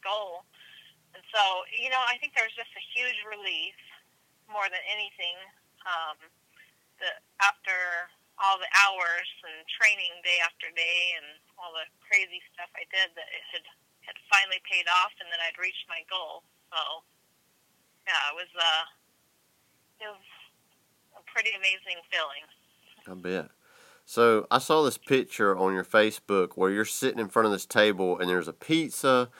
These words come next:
Speaker 2: there's this huge, uh, plate of nachos,
Speaker 1: <laughs>
Speaker 2: and there was something else too. And I was like, and I was, I saw that picture. I was like, "I wonder if that was, like, a post-race dinner." <laughs> 'Cause it was a huge amount of food, and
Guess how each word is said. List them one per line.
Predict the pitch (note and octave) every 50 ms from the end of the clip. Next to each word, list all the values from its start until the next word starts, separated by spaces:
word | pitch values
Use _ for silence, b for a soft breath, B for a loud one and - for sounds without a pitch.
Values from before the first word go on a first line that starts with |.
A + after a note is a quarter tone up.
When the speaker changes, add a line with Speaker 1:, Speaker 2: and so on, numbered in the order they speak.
| b b b
Speaker 2:
there's | - G2+ F2+
this | F#2 F#2 - -
huge, | - - D#3+ E3 E3+ E3+ E3+ E3 D#3+ D3 B2 G#2+ F#2 F#2 - _ _
uh, | - G#2 G#2 G2+ F#2+ F#2 F2 E2
plate | - _ - - C#3 C#3 C3 B2+ A2+
of | G#2+
nachos, | A2+ B2 C3 C3+ C#3 C3+ - - D3 C#3+ C3+ C3+ C3 B2+ B2 A#2+ A#2 A2 - B B B B B
Speaker 1:
<laughs> | B B B B
Speaker 2:
and | A#2 A#2
there | C3 C3
was | A#2+ A2 -
something | - - D3 D3 C#3+ A#2+ B2+ B2+
else | B2 A#2+ A2+ G#2+ - -
too. | - D3+ C3+ B2+ A#2+
And | A2+ A#2
I | A#2 A#2
was | A2+ G2+
like, | A2 G#2+ G#2 G#2 -
and | A2 A2+
I | A#2+ A#2+ A#2
was, | G#2 -
I | - G#2+ G2+
saw | G2 - D3 C#3+ C#3 C3
that | A2 F2+ -
picture. | C#3 C3 G#2 - -
I | G#2
was | G2+ G#2
like, | G#2+ G2 -
"I | - A#2+
wonder | C3 D3+ E3+ D#3+ D#3
if | -
that | - C3+ A2+ A2
was, | G2+ A2
like, | A2+ -
a | G2 -
post-race | - - - A2 G#2+ G2+ F#2+ - - A2 G#2+ G2 F#2+ F2+ F2 -
dinner." | - G2 F#2 F#2+ G2 F2+ D2+ C#2+ - - - _ _ B B B B B B B B B B B B B B
<laughs> | B B - F#3+ - - G#3 - - F3 - - - - A4 - - F#5+ F#5 - - - - - - - -
'Cause | - - -
it | F#3 G3+ C#3+
was | B2 G2+
a | F#2+ F#2
huge | - - - - C3+ D#3 D#3+ C#3 C3+ B2+ G#2+ G#2
amount | A2 G#2+ G#2+ G#2+ G#2+ G#2+
of | G2+ -
food, | - A#2+ A#2+ A#2+ A#2 A2+ A2 G#2
and | G2+ F2+ B